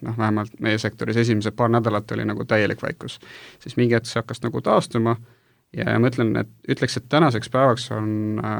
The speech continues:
olukord läinud nagu nii kaugele, et kui siin varasemalt rääkisime büroodest, siis noh,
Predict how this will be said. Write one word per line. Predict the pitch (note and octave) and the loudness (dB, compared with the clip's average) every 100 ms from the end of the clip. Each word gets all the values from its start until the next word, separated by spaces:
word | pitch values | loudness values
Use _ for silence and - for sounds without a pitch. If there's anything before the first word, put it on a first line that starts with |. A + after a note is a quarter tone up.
| A#2+ | 0
olukord | A#2+ B2+ A2 A2 - - | 2 4 2 -2 -8 -4
läinud | A#2 A#2 A2+ | 2 2 2
nagu | A2+ B2+ | 2 2
nii | B2 | 4
kaugele, | A#2 G#2 G#2+ G#2 | 2 2 0 -2
et | - | -4
kui | A#2+ A#2 | -6 -4
siin | A2 A2 | -2 0
varasemalt | B2 A2+ G#2+ A2 | 2 2 -2 -2
rääkisime | A2+ - A2+ A2 - | -4 -4 -6 -6 -4
büroodest, | A#2 E3+ D#3+ A#2 A2+ - | 0 2 2 2 -2 -6
siis | - - | -14 -10
noh, | - | -8